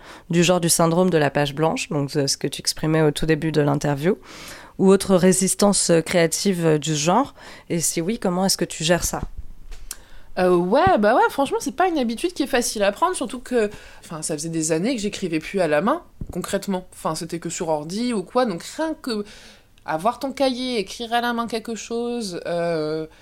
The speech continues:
Speaker 2: je l'écrivais un peu quand j'étais en cours et tout, je prenais des notes, mais là, quand tu dois écrire trois pages, c'est pas une habitude qui est facile à prendre, et puis, euh, il y a certains trucs que, que t'as pas toujours envie de te dire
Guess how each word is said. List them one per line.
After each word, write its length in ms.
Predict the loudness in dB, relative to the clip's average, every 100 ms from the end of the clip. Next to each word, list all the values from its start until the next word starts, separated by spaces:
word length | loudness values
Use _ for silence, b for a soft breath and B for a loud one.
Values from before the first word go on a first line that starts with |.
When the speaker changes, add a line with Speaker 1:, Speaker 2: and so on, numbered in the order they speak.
| b b b -4
Speaker 2:
je 80 |
l'écrivais 300 | -2 0 2
un 100 | 2
peu 160 | 2 -2
quand 140 | -2
j'étais 220 | -2 -2 -2
en 140 | -2
cours 340 | -4 -4 -2
et 40 | -4
tout, 140 | -6
je 80 | -10
prenais 240 | -8 -6
des 100 | -4
notes, 480 | -2 0 0 -4 -10 -14
mais 200 | -14 -6
là, 120 | -4
quand 140 | -4 -8
tu 140 | -10
dois 160 | -6 -6
écrire 200 | -6 -8
trois 220 | -4 -2
pages, 240 | 0 0
c'est 160 | -2 -6
pas 120 | -4
une 100 | -4
habitude 380 | -6 -8 -10 -12
qui 120 | -10
est 40 | -6
facile 340 | -4 -2 0
à 80 | -2
prendre, 280 | -2 -2 -2
et 60 |
puis, 440 | -4 -8 -8 -2 2
euh, 260 | 4 4 2 B B B B B -6
il 100 | -2
y 60 |
a 60 | 0
certains 320 | 0 -4 -6
trucs 240 | -2 -4
que, 180 | -2 -4
que 100 | -2
t'as 160 | -2 -2
pas 160 | -2
toujours 320 | 0 -2 0 -2
envie 200 | -2 -4
de 60 |
te 120 | -4
dire 300 | -4 0 0